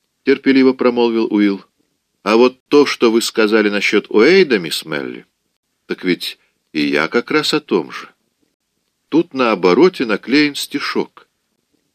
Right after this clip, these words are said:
Я знаю, мисс Скарлетт не больно жалует стихи, но мне казалось, эти могут прийтись ей по душе». Он перевернул купюру.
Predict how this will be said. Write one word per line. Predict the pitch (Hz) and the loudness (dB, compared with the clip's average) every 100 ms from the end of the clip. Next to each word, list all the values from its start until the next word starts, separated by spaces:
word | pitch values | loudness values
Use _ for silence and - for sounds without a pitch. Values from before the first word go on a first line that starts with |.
| _ _ _ _ - | _ _ _ _ -2
Я | 147 160 | 0 0
знаю, | 170 127 104 | 2 2 0
мисс | 135 | -2
Скарлетт | - - 156 147 143 131 | -4 -2 0 2 0 -2
не | 135 | 0
больно | 180 160 95 | 2 2 0
жалует | 92 80 76 71 | -4 -2 -2 -6
стихи, | - 82 - 78 - - - _ _ | -10 -12 -10 -10 -12 -16 -20 _ _
но | 85 | -6
мне | 110 175 | -2 0
казалось, | 165 143 170 160 156 - - _ _ _ - | 2 2 2 2 0 -6 -12 _ _ _ 2
эти | 120 156 - | 2 2 0
могут | 143 120 120 135 | 0 -2 -2 -6
прийтись | 139 139 131 107 - - | -4 -4 -4 -8 -6 -2
ей | 82 - | -4 -4
по | 98 | -10
душе». | 101 - - - _ _ _ _ _ _ _ _ _ _ _ _ | -8 -12 -14 -16 _ _ _ _ _ _ _ _ _ _ _ _
Он | 95 104 | -10 -4
перевернул | 127 123 127 104 85 | 2 4 2 0 -6
купюру. | - - 82 73 73 | -8 -10 -6 -6 -8